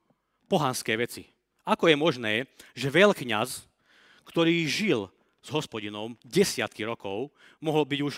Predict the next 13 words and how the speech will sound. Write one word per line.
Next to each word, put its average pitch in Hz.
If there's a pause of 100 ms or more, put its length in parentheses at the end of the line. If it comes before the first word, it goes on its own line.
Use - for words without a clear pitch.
v 170
veľmi 165
pokročilom 127
veku, 139 (580)
možno 143
polstoročia, 123 (1040)
dal 143 (160)
nepriateľovi 127
Tobiasovi 123 (1200)
miesto 147 (340)
v -
chráme 113
Božom. 92